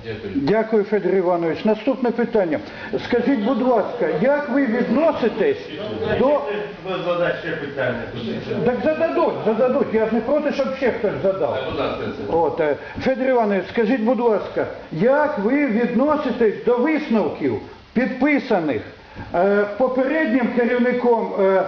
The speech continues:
Speaker 2: управління житлово-комунального господарства облдержадміністрації, котрий зараз заступником губернатора Геращенком,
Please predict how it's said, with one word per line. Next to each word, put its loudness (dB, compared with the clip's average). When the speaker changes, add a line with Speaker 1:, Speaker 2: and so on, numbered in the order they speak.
Speaker 2:
управління 2
житлово-комунального 4
господарства 2
облдержадміністрації, 2
котрий 2
зараз 4
заступником 2
губернатора 2
Геращенком, 0